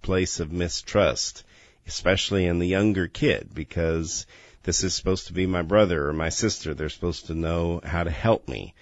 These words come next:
They're supposed to protect me. And so is this a game? Is this, what do they do? What do we do here? And it can cause devastating effects in your sexuality down the road because you end up starting to do sexual things as a child that you might not have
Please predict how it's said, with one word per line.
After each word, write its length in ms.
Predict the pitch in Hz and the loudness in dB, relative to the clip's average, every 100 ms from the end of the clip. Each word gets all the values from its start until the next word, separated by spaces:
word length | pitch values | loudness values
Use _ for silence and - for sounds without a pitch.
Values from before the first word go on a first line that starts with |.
| - _ _ | -20 _ _
They're 100 | 87 | -8
supposed 400 | - 92 90 - | -4 0 0 -2
to 100 | 92 | -4
protect 580 | - 92 - 101 - - | -2 -2 0 0 0 -4
me. 120 | 73 | -4
And 120 | 76 | -2
so 380 | - 87 82 78 - - - | -2 0 0 -2 -10 -18 -6
is 160 | 87 | -2
this 220 | 85 82 | -2 -4
a 40 | 85 | -6
game? 800 | 80 92 107 107 110 107 110 101 _ _ - | 0 4 8 8 8 6 4 0 _ _ -6
Is 180 | 85 | -4
this, 320 | 87 87 - 92 | 0 -2 -2 -2
what 120 | 98 | -2
do 60 | |
they 200 | 92 90 | 0 0
do? 340 | 85 82 95 92 | 0 2 2 2
What 140 | 90 | 2
do 80 | 95 | 2
we 120 | 90 | 2
do 300 | 78 82 92 | 0 0 0
here? 480 | 80 - 71 50 - - - - | 0 -4 -6 -6 -10 -18 -14 -4
And 200 | 87 87 | -2 -2
it 80 | |
can 140 | - 87 | -2 -6
cause 340 | - 98 87 | 2 2 2
devastating 640 | - 143 143 - 127 110 98 | 0 0 0 0 2 4 2
effects 420 | - 98 90 - | 4 2 4 0
in 80 | 90 | 0
your 100 | 80 | 0
sexuality 720 | - 82 - 143 214 92 85 | -2 -2 0 4 4 4 2
down 220 | 87 92 | 4 4
the 80 | 95 | 4
road 300 | 147 190 104 | 4 4 4
because 460 | 92 - 92 90 - - - - - | -2 2 2 2 -8 -20 -20 -20 -4
you 100 | 120 | 6
end 140 | 120 110 | 8 8
up 100 | 92 | 6
starting 380 | - 107 107 104 | 6 8 8 4
to 80 | |
do 120 | 87 90 | 2 0
sexual 500 | - 98 - 92 87 | 2 0 0 0 2
things 360 | 98 92 87 | 4 4 2
as 140 | 80 82 | -2 -4
a 60 | |
child 520 | 82 - 175 143 92 | -6 0 2 4 2
that 80 | 90 | 0
you 160 | - 90 | -2 0
might 240 | 90 85 | 0 -2
not 220 | 87 90 | -2 0
have 120 | 90 | 0